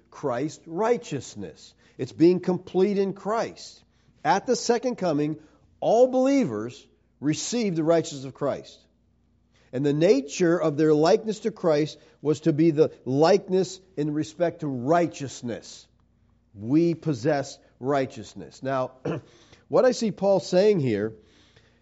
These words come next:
to the Thessalonians, he said, "Will sanctify you completely at the coming of the Lord Yeshua the Christ." Paul is saying here that God is gonna sanctify the Thessalonians completely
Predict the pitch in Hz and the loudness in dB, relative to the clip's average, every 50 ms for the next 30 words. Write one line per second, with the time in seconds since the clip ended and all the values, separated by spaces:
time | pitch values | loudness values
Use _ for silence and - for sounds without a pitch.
0 | _ _ _ _ _ _ _ _ _ _ - 156 156 156 151 - 175 180 180 180 | _ _ _ _ _ _ _ _ _ _ -4 -2 0 0 2 4 4 2 2 2
1 | 170 160 160 175 190 180 151 135 123 127 131 143 156 139 135 131 - - 190 196 | 2 2 4 4 4 4 2 0 -2 -4 -4 -4 -2 -2 -2 -4 -4 -2 -2 -2
2 | 226 - - 170 202 196 175 160 - 160 147 - - - 185 214 247 220 - - | -2 -2 -2 -2 0 2 2 2 0 -2 -6 -6 -2 2 4 4 4 2 -2 -6
3 | 135 139 139 - - 151 165 180 190 190 175 - _ _ _ _ _ _ _ _ | -6 -6 -6 -6 -6 -4 -2 -2 -2 -4 -6 -10 _ _ _ _ _ _ _ _
4 | _ _ _ _ - 147 - - 214 254 254 175 120 107 104 107 110 107 _ _ | _ _ _ _ -12 -8 -4 0 0 0 2 0 -2 -2 -4 -6 -10 -12 _ _
5 | _ _ _ _ _ _ _ _ _ _ _ _ - 127 131 143 147 147 143 139 | _ _ _ _ _ _ _ _ _ _ _ _ -6 -2 0 2 4 4 4 2
6 | 127 127 - 151 143 127 123 - - 202 202 131 90 - - - - _ _ _ | 0 -2 -2 -2 -2 -2 -2 -4 -2 -2 -2 -2 -4 -8 -14 -20 -20 _ _ _
7 | _ _ _ _ _ _ _ _ _ _ _ _ _ _ _ _ _ _ _ _ | _ _ _ _ _ _ _ _ _ _ _ _ _ _ _ _ _ _ _ _
8 | _ _ _ _ _ _ _ - 170 220 247 247 214 - - 220 240 240 233 202 | _ _ _ _ _ _ _ -2 0 2 2 0 0 -2 0 0 2 2 2 2
9 | 180 175 170 160 156 - - - _ _ _ _ 139 160 165 160 - - - 135 | 2 2 2 0 -2 -6 -10 -20 _ _ _ _ -2 0 0 0 -2 -6 -10 -6
10 | 117 175 190 214 247 247 240 196 156 180 190 170 143 - - - - 202 214 240 | -2 -2 0 0 0 0 -2 -2 -2 0 0 0 0 -2 -4 -2 0 2 2 2
11 | 247 233 - 180 151 180 170 160 147 156 151 - 190 185 180 - 185 180 175 170 | 2 0 -4 -6 -2 0 0 2 2 0 -2 -2 -2 -2 -2 0 0 0 2 4
12 | 170 170 165 156 - - - 160 156 - - - 175 196 233 277 302 285 - 147 | 4 4 4 2 -2 -2 -2 -2 -2 -2 -2 -2 2 4 4 4 2 2 -2 -4
13 | 131 131 135 135 139 147 143 | -4 -2 -2 0 -2 -2 -4